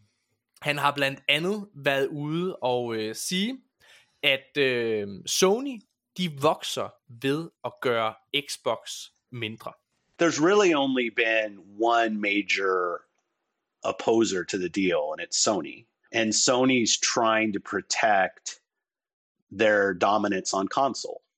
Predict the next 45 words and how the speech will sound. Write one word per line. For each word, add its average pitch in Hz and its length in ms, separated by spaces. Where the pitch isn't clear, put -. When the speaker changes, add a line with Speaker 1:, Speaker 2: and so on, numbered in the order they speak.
Speaker 2:
And 101 480
the 113 100
way 120 220
they 110 180
grow 92 500
is 92 120
by 92 180
making 92 360
Xbox 85 500
smaller. 95 540
They 95 100
have 92 240
a, 90 260
a 95 80
very 101 320
different 90 460
view 92 460
of 82 100
the 87 140
industry 87 440
than 85 200
we 85 160
do. 82 440
They, 85 240
they 95 120
don't 90 200
ship - 240
their 87 120
games 90 320
day 87 120
and 87 120
date 85 180
on 87 140
P 85 240
C. 82 500
They 85 100
don't 87 180
put - 120
their 90 140
games 87 340
into 87 140
the 82 40
subscription 87 760
when 87 100
they, 85 160